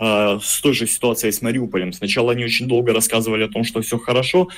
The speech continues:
а сейчас, если посмотреть украинские эфиры, то постепенно готовят общественность к тому, что Мариуполь уже потерян. Может быть, таким образом и Запад даёт понять что-то для Украины.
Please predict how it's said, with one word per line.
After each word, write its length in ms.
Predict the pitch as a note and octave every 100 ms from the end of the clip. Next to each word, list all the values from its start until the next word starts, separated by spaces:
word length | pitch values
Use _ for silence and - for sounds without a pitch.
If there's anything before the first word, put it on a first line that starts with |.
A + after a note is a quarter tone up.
| - -
а 80 |
сейчас, 420 | - - - D3 B2
если 200 | - G2+
посмотреть 500 | G#2 - G2+ G#2 G2+
украинские 520 | G2+ G#2 G2+ - G#2+
эфиры, 300 | - A2 G2
то 80 | G2+
постепенно 520 | - - - D3 B2
готовят 460 | G2 G#2 C3 A2 G#2
общественность 640 | G2+ - C3+ - A2 G2 -
к 80 | -
тому, 280 | A#2 C3 C#3
что 240 | - - - -
Мариуполь 600 | A#2 A2+ C3+ C#3+ G#2 F#2+ -
уже 420 | A2 G#2+ A#2 A#2 - -
потерян. 540 | A#2 A2+ A#2+ G2 E2 F2+
Может 280 | D3 C3+ A2+
быть, 180 | B2+
таким 260 | B2 G#2+ A#2+
образом 420 | B2 A#2 G#2 G#2
и 40 | A2+
Запад 380 | A#2+ A2+ F2
даёт 280 | F2+ F2+ F2+
понять 280 | F#2+ G#2+ A#2
что-то 380 | - - G#2+ G2+
для 180 | F#2 F#2+
Украины. 600 | F#2 G2 F#2+ F2 E2 D2+